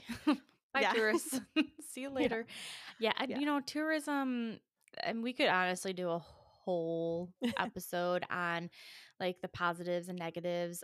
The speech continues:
Speaker 1: of, like, over-tourism. Like, we, we
Speaker 2: Yeah.
Speaker 1: really could. Um,
Speaker 2: Mm-hmm.
Speaker 1: and I'm fully aware of, like, the negative impacts that tourism can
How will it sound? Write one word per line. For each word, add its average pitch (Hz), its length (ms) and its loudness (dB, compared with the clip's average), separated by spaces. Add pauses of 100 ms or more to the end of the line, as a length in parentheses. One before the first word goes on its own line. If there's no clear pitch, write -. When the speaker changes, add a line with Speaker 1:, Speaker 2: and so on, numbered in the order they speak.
Speaker 1:
of, 175 220 -4
like, 165 280 -4
over-tourism. 180 920 -6 (200)
Like, 190 200 -4
we, 202 180 -8
we 214 180 -2
Speaker 2:
Yeah. - 20 -4
Speaker 1:
really 180 280 0
could. 165 400 -4 (100)
Um, 185 340 0 (280)
Speaker 2:
Mm-hmm. 196 240 -4 (320)
Speaker 1:
and 240 160 0
I'm 254 200 2
fully 320 260 2
aware 180 540 0
of, 180 140 -2
like, 180 280 -2 (440)
the 196 100 -2
negative 185 340 -2
impacts 180 420 -4
that 185 160 -8
tourism 180 760 -4 (200)
can - 260 -12